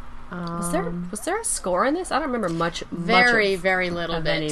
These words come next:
Speaker 1: music.
Speaker 2: Just in, like, the beginning and the end, I, I remember noticing it. Um, apparently Ginger Rogers was offered the role,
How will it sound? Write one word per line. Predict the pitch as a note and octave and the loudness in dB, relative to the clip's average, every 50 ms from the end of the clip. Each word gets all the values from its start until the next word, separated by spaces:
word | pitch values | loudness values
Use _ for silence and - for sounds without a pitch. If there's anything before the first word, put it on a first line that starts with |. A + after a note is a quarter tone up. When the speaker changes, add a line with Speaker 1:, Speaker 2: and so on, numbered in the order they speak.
| D3+ D3 | -2 -2
Speaker 1:
music. | D3 D3 D3 C#3 - C3+ D3 D#3+ F3 | -4 -4 -6 -6 -8 -8 -10 -10 -4
Speaker 2:
Just | - A3 A#3 A3+ A3+ - - | 0 2 2 2 0 -4 -2
in, | B3 A#3 A3+ | -2 0 2
like, | G#3+ G3+ G3 - | 2 2 0 0
the | G3 | -2
beginning | E3+ F3+ F3 E3+ F3+ E3+ E3 D#3+ D#3+ | -2 -2 -2 -2 -2 -4 -4 -4 -6
and | D#3 D3+ D3+ | -6 -6 -6
the | D3+ D3 | -6 -4
end, | D3 D3 C#3+ C#3+ D3 - - - | -4 -4 -4 -6 -8 -10 -6 -4
I, | E3+ E3+ D#3+ | -2 -2 -2
I | - E3 D#3+ D#3+ | -2 -2 -2 -2
remember | D#3+ D#3+ D#3 D#3 D#3 D3+ D3+ D3+ D#3 D3+ - - - - - - - | -2 -4 -6 -8 -6 -2 -2 -2 -2 -4 -6 -14 -16 -16 -16 -12 -8
noticing | F3+ E3+ E3 D#3 E3 D#3+ - - D#3 D3+ | -6 -4 -4 -4 -4 -6 -6 -6 -4 -4
it. | D3+ - - - - - - - - - - - - - - - - - - - - - - - - - - - - - - - | -4 -6 -6 -8 -12 -16 -16 -16 -16 -16 -16 -16 -14 -14 -14 -14 -14 -16 -16 -16 -16 -16 -16 -12 -12 -12 -12 -12 -16 -16 -12 -8
Um, | - D#3 D#3 D3+ D3+ D3+ D3+ D3+ D3+ D#3 D#3 - - - - - - - - - - - - - - - - - - - - - - - - - - - - - - - - - - - - - | -6 -4 -4 -4 -4 -4 -4 -6 -8 -10 -12 -12 -14 -14 -16 -16 -16 -16 -16 -16 -16 -14 -14 -16 -16 -16 -16 -16 -16 -16 -18 -16 -16 -16 -16 -16 -16 -16 -16 -16 -16 -16 -14 -16 -16 -16 -16 -12
apparently | - A3 A#3+ C4 A3+ A3+ A3 G3+ F#3 | -4 -2 -2 -2 0 0 0 0 0
Ginger | F3 - G#3 G#3 G#3 G#3 F#3 | 0 0 0 0 0 0 -2
Rogers | E3+ E3+ E3+ F3+ A3 E3+ F#3+ E3 D#3 D3+ - - | -2 0 2 0 0 0 0 -2 -2 -2 -4 -6
was | - D#3 - - | -10 -10 -6 0
offered | - F#3 A3 G#3+ - G3+ F3+ D#3+ | 2 2 2 2 0 -4 -4 -2
the | D#3+ D#3 | -4 -6
role, | D3+ D3+ D3+ D3 D3 D3 D3+ | -4 -2 -2 0 0 0 -2